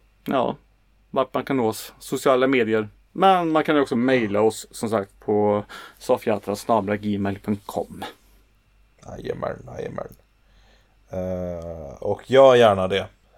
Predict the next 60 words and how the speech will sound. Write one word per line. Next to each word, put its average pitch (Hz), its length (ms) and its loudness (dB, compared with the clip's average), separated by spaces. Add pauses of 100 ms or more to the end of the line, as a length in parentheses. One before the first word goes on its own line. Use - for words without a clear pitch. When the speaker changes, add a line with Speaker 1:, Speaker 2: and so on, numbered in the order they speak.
(100)
Speaker 2:
Eh, 95 200 -6
och 101 280 -2
berätta 101 500 2
vad 104 120 -2
vi 98 80 -6
tycker, - 420 -10
vad 104 160 -2
ni 104 120 -8
tycker - 280 -6
och 101 40 0
vad 98 100 -4
ni 95 40 -12
tänker. 98 320 -4
Eller 101 100 -2
om 101 60 -6
ni 104 100 -6
har 101 160 0
någonting 98 380 -6 (340)
som 117 180 -2
ni 117 60 -2
tycker 120 220 -2
vi 117 140 4
borde 117 200 2
diskutera 101 680 -2
lite 98 200 -2
djupare 101 680 -2 (120)
än 98 140 -8
att 98 60 -6
bara 98 200 0
sitta 95 200 -8
och 98 120 -6
pladdra 98 420 -2 (680)
strunt 95 560 -2
som 95 320 -2 (320)
allt 98 360 -4
möjligt 101 360 -6
idag - 240 -4 (200)
istället, 110 380 -6
som - 220 -14
vi 107 80 -8
gjort 101 80 -2
Speaker 1:
Ja, 156 100 2
Speaker 2:
idag. - 160 -4
Speaker 1:
det, 170 260 2
det 175 120 2
får 180 140 -2
ju 180 40 -4
bli 185 140 0
så 190 180 2
när 160 160 0
vi 147 80 0
inte 147 120 -4
har 123 120 2
något. 110 200 -2
Men 135 160 0
det 160 80 4
är 156 40 4
ju 160 140 0
som 190 120 -8
sagt - 180 0